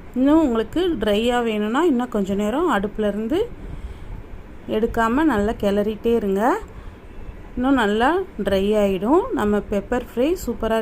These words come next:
ரெடி ஆயிடும். பிடிச்சிருந்தா லைக் பண்ணுங்க, ஷேர் பண்ணுங்க, மறக்காம நம்ம சேனலை சப்ஸ்கிரைப் பண்ணிக்கோங்க. வீட்ல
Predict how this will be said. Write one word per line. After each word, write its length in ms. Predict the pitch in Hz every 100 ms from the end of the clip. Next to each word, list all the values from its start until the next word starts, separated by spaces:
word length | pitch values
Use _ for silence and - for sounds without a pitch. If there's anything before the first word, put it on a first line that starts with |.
| 208
ரெடி 180 | 185 202
ஆயிடும். 320 | 190 185 269 440 415
பிடிச்சிருந்தா 580 | 233 220 - 233 214 254 311
லைக் 180 | 208 190 -
பண்ணுங்க, 300 | 214 208 269 302
ஷேர் 320 | 233 208 202
பண்ணுங்க, 320 | 214 202 190 233 349 427 - - - -
மறக்காம 440 | 220 220 220 233 285
நம்ம 160 | 254 208 -
சேனலை 360 | 214 214 214 302 302
சப்ஸ்கிரைப் 480 | 208 - 226 226 214
பண்ணிக்கோங்க. 540 | 196 190 190 202 302 440 - - - - - - - - - - 254
வீட்ல 240 | 277 269